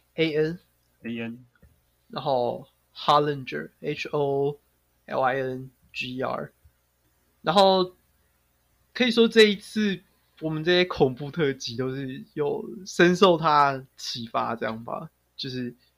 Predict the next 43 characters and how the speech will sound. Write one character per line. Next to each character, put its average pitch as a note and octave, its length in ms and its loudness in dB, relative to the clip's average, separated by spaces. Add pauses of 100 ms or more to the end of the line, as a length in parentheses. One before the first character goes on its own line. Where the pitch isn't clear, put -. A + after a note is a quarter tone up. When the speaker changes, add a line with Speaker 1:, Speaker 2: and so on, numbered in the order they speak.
Speaker 2:
嗯。 G#2+ 320 -8
Speaker 1:
他 B2+ 220 2
做 B2+ 440 -4 (1300)
恐 C#3 220 -4
怖 D#3 120 -4
片 D3 260 -2
介 C#3+ 220 -4
绍 B2+ 240 -2
已 A#2+ 60 -10
经 B2+ 180 -12
做 B2 340 -8
好 B2 220 -6
几 A#2+ 200 -18
年 B2+ 320 -14
了， - 120 -16 (760)
然 B2 120 -10
后 A#2 300 -6 (300)
我 C#3 120 0
也 B2+ 60 -2
是 C3 120 -10
早 C3+ 240 -2
早 C3+ 180 0
就 C3+ 120 -6
在 C3 100 -2
follow B2 440 -4
他 A2+ 260 -12
这 A2+ 120 -18
样。 A#2 180 -18 (960)
Speaker 2:
哦， D3+ 140 -10
他 E3 80 -6
专 E3 240 -2
门 B2 160 0
做 C3 140 -4
恐 G2 160 -8
怖 G2+ 80 -8
片？ F2+ 320 -10 (500)
Speaker 1:
对， F3 160 4
他 E3+ 300 2 (880)
早 F3+ 260 6
期 F3+ 380 0
的 G#3+ 100 4
时 G#3 220 2
候 G3+ 560 2